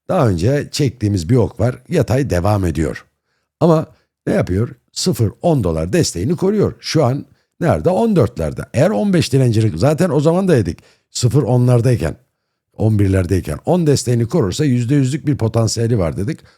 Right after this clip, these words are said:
On beş, şey, yüzde ellilik, on beş direncini zorlar. Bunu desteğe çevirir. Haftalık kapanış yaparsa yoluna devam eder.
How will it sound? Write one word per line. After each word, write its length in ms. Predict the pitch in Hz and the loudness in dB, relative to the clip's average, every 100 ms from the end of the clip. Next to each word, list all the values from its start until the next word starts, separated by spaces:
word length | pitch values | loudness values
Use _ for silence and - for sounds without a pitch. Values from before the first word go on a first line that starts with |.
| _ _ | _ _
On 220 | 170 139 | -2 0
beş, 180 | 98 - | -2 -4
şey, 160 | - 104 | -2 0
yüzde 300 | 98 95 104 | 0 0 0
ellilik, 400 | 90 139 180 - | 0 -2 -4 -4
on 200 | 170 127 | -2 0
beş 180 | - - | -2 -2
direncini 360 | 92 80 80 | -4 -4 -4
zorlar. 440 | 78 151 175 160 113 _ _ _ | 0 2 2 -2 -4 _ _ _
Bunu 180 | 226 202 | -4 0
desteğe 340 | 127 - 117 | 0 0 0
çevirir. 360 | 98 98 90 82 | 0 -2 -4 -4
Haftalık 440 | 85 117 139 135 | -4 -2 -2 -2
kapanış 360 | - 101 92 80 | -2 -2 -2 -4
yaparsa 360 | 82 67 101 151 | -6 -6 -4 -2
yoluna 320 | 104 120 127 | 0 0 0
devam 300 | 87 160 131 | -2 -2 -6
eder. 280 | 104 - | -12 -18